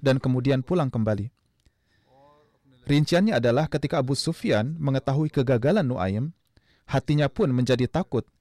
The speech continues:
dan pulang lagi ke Mekah. Ia berkata, "Tahun ini adalah paceklik yang sangat parah dan kita mengalami kesulitan keuangan.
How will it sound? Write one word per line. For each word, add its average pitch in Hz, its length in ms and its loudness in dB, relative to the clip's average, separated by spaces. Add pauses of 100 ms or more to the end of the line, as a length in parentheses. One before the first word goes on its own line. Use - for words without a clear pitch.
(440)
dan 131 240 0
pulang 139 240 0
lagi 151 240 2
ke 113 160 -2
Mekah. 107 320 -4 (480)
Ia 151 160 6
berkata, 139 640 0 (400)
"Tahun 151 320 2
ini 160 160 0
adalah 143 320 2
paceklik 151 480 -4
yang 139 160 0
sangat 139 240 -2
parah 131 320 0 (1120)
dan 135 400 2
kita 156 320 0
mengalami 139 640 2 (400)
kesulitan 139 560 0
keuangan. 127 560 0